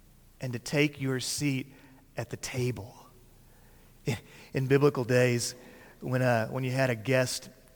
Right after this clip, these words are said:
at your home and, and you were enjoying the conversation and you wanted it to continue,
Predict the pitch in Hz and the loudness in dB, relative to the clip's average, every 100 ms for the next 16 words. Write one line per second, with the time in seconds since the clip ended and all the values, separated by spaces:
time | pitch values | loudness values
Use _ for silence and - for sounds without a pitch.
0 | - 131 - 113 113 127 127 120 113 - | -6 -6 -4 -6 -4 -4 -2 -4 -8 -16
1 | - - - - - - - 139 131 - | -20 -20 -20 -20 -20 -20 -6 -2 -2 -2
2 | 143 147 147 143 135 127 131 143 139 117 | -2 0 2 2 2 0 0 0 0 -2
3 | 143 135 123 - 135 143 - 117 107 - | -2 -2 -4 -2 0 0 -4 -8 -10 -16
4 | - - - 135 131 135 135 135 131 - | -20 -16 -8 -4 -2 -2 0 -2 -4 -10
5 | - 113 110 147 156 135 113 | -10 -8 -2 0 2 0 -2